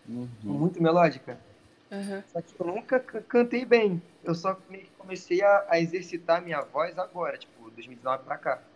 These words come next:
Speaker 2: Eu comecei, porque, tipo assim, se tu for ver em a Sick Tape, a Sick Tape volume um, cara, a minha técnica de ca-, de canto na, na Sick Tape é totalmente diferente da Mundo Mágico, mano.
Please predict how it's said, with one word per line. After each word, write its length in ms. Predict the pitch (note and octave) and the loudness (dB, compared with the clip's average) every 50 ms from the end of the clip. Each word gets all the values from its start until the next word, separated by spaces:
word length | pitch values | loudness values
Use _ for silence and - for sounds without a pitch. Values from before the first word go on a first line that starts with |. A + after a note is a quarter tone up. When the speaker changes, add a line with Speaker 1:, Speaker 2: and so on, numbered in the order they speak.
| _ _ _ _ _ _ _ | _ _ _ _ _ _ _
Speaker 2:
Eu 60 | - - | -16 -8
comecei, 380 | - C#3 C#3+ C#3 - D3+ D3+ | -4 -2 -2 0 0 0 0
porque, 260 | D3+ - - - A#3 | 0 -4 -8 -8 -6
tipo 240 | A3+ - - - A#3+ | -6 -6 -6 -6 -4
assim, 100 | B3 A#3 | -4 -4
se 80 | F#3 - | -6 -8
tu 120 | - F#3+ | -10 -10
for 200 | D#3+ - F#3+ F3+ | -4 -2 -2 2
ver 120 | D#3+ F3+ F#3 | 4 4 4
em 320 | F#3 F3+ F3+ F3 E3+ - _ _ _ - | 4 2 0 -4 -6 -6 _ _ _ -2
a 80 | - | 0
Sick 240 | - - - - - | 0 0 -6 -8 -10
Tape, 240 | - - F#3+ F#3+ - | -4 -4 0 4 6
a 180 | D#3 D3 C#3+ | 6 6 6
Sick 200 | C#3 - - - | 4 0 -6 -8
Tape 160 | - E3 E3 - | -6 -6 -6 -4
volume 300 | - C#3+ C#3+ C#3+ C#3+ D#3 | -4 -4 -4 -2 -2 -4
um, 180 | G3 A#3 A3+ - - _ _ _ _ _ _ _ _ _ _ _ | -4 -4 -6 -10 -14 _ _ _ _ _ _ _ _ _ _ _
cara, 200 | - F#3+ F#3 F3+ | 2 4 6 6
a 20 | E3 | 6
minha 160 | D#3+ E3+ E3 | 4 0 -6
técnica 480 | E3 - F3 E3+ F3+ F3+ E3+ E3+ E3 D#3 | -6 -6 -6 -6 -4 -6 -4 -4 -4 -4
de 160 | D3+ D3+ D3+ | -6 -10 -18
ca-, 180 | - - D#3+ | -12 -12 -12
de 160 | C#3+ C#3+ - - | -10 -10 -14 -16
canto 480 | - - E3+ F3+ - F3 E3+ - C#3+ | -6 -2 -2 -2 0 -2 -6 -6 -8
na, 460 | C3 C3 C3 C3 B2+ B2+ B2+ B2 A#2+ A#2+ | -6 -4 -4 -2 -2 -2 -2 -4 -4 -6
na 100 | B2 B2 | -8 -10
Sick 240 | A#2+ - D#3+ - - | -10 -12 -14 -16 -4
Tape 260 | - - E3 E3+ E3 | 2 4 4 4 4
é 40 | C#3+ | 0
totalmente 440 | - - E3 E3 F3+ F3 E3+ E3+ - | -2 -2 0 0 2 0 0 -2 -4
diferente 360 | E3 - - E3 D#3 D#3 - | -8 -4 -2 -2 -2 0 0
da 120 | - D#3+ | -2 -2
Mundo 200 | D#3 D#3 E3 D#3+ | -2 -2 -4 -2
Mágico, 380 | E3 D3 C3+ B2 A#2 - - - | 0 0 0 0 -2 -8 -16 -16
mano. 180 | A2+ A2 G#2+ | -16 -16 -16